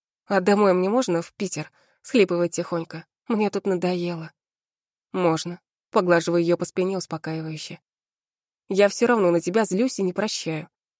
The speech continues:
Тебе по статусу положено. Кстати, я в журнале том читал еще. В Космо?" "Угу. Совместные роды укрепляют связь между супругами".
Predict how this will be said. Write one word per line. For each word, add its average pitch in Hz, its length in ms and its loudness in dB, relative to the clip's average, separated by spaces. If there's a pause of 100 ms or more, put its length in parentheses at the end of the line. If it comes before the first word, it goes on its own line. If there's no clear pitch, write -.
(680)
Тебе 254 220 6
по 247 120 4
статусу 226 440 -4
положено. 151 520 -10 (540)
Кстати, 185 440 2
я 175 220 0
в 180 40 -6
журнале 240 420 2
том 175 240 0
читал 277 320 -2
еще. 160 420 -8 (300)
В - 140 -20
Космо?" 233 440 -2 (600)
"Угу. 190 400 0 (320)
Совместные 185 580 2
роды 226 240 4
укрепляют 175 440 0
связь 220 280 -4
между 190 240 -4
супругами". 156 640 -10